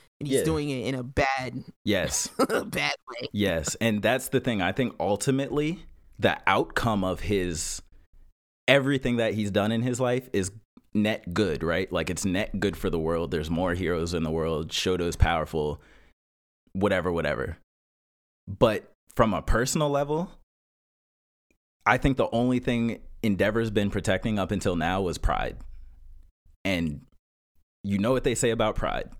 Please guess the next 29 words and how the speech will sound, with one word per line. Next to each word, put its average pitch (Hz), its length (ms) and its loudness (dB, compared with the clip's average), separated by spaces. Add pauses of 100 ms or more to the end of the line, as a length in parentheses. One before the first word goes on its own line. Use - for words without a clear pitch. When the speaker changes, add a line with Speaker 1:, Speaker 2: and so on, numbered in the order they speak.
(140)
Speaker 2:
<laughs> 151 380 4 (440)
So 123 160 4
I 120 100 2
think 135 360 -2
that's 113 280 2
why 104 200 2
I 98 200 0
look 110 240 0
at 80 160 2
it, 80 160 -2
and 87 300 0
I 107 160 2
s-, - 160 -4 (280)
I'm 143 220 2
looking 147 300 2
at 104 160 2
it 92 100 2
where 90 80 0
I 85 140 0
s-, 82 180 -4
I, 85 180 0
I'm 101 220 0
thinking, 95 320 0
like, 78 260 0
it 90 120 -2
doesn't 101 260 2
matter 90 260 0
what 80 180 -2
the - 100 -2